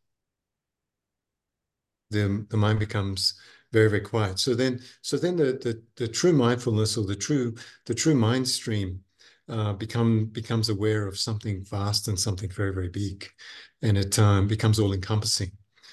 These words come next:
So the way this occurs is that the, is the eyes, um, uh, lock, uh, the u-, universal, universal mind or the, or the true mind stream,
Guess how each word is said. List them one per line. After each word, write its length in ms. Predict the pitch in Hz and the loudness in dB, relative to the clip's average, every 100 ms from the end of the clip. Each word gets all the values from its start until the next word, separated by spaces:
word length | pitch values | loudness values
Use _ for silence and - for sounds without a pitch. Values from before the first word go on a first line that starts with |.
| - | -12
So 400 | - 131 123 113 113 - | 0 4 6 4 0 -2
the 120 | 117 | 2
way 160 | 123 135 | 2 0
this 220 | 120 117 | -2 -6
occurs 400 | 113 151 160 131 | -4 -2 0 -2
is 140 | 107 | -8
that 120 | 107 | -8
the, 220 | 117 110 113 - | -4 -2 -2 -6
is 80 | 107 | -2
the 140 | 113 | 0
eyes, 360 | 135 185 175 127 | 0 -2 -4 -4
um, 320 | 110 107 104 - - - _ - | -4 -4 -6 -12 -20 -20 _ -8
uh, 220 | 107 104 | -4 -2
lock, 420 | 101 110 156 - - - _ _ - | 0 0 0 -4 -16 -20 _ _ -6
uh, 280 | 110 104 101 | -2 0 0
the 120 | 104 | -2
u-, 200 | 101 110 | -4 -6
universal, 720 | 120 113 139 117 110 120 101 | 0 2 4 2 0 0 -4
universal 560 | 101 127 151 120 113 113 | -2 0 0 0 -4 -4
mind 420 | 101 92 98 147 - _ _ _ _ | -4 -4 -6 -8 -16 _ _ _ _
or 180 | - 107 | 0 2
the, 160 | 104 104 | 2 0
or 100 | 107 | 0
the 100 | 101 | -2
true 260 | - 156 | 0 2
mind 280 | 151 104 107 | 2 0 -2
stream, 440 | - - 104 98 | -4 -4 -6 -6